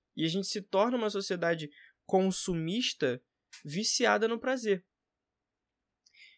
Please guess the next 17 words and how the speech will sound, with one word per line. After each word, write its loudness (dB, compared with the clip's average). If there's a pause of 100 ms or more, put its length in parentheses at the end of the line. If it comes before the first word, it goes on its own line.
(200)
E 4
aí, 2
quando 0
a -4
gente -4
alimenta 0
essa -4
questão, -2
a -2
gente -6
entende -6 (720)
a 2
origem 0
até 0
do -4
próprio -2
pecado. 0